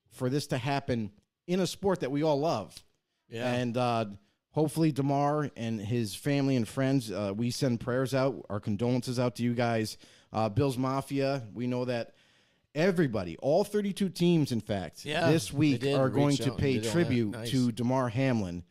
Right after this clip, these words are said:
Speaker 1: uh, with the number three, uh, decal on
Speaker 2: That's
Speaker 1: their, on their
Speaker 2: awesome.
Speaker 1: helmets and stuff, which is, this is, you know, because this is bigger.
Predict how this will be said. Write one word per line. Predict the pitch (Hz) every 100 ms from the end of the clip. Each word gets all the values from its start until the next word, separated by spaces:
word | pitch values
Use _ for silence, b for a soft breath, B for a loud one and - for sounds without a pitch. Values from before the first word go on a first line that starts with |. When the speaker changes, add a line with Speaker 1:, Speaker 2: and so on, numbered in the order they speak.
| b b b
Speaker 1:
uh, | 101 101 104
with | 107
the | 123
number | 123 110
three, | 110 - 131 131 131 123 _ _ _
uh, | 110 107 107
decal | 95 127 - 131 127
on | 104 120
Speaker 2:
That's | 117
Speaker 1:
their, | 113
on | 120
their | 113
Speaker 2:
awesome. |
Speaker 1:
helmets | 110 127 123
and | 123
stuff, | 139 123
which | 127 139
is, | 131 - -
this | 175 208
is, | 254 180 - _
you | 180
know, | 147
because | 135 143 170
this | 185 165
is |
bigger. | 147 131 175 -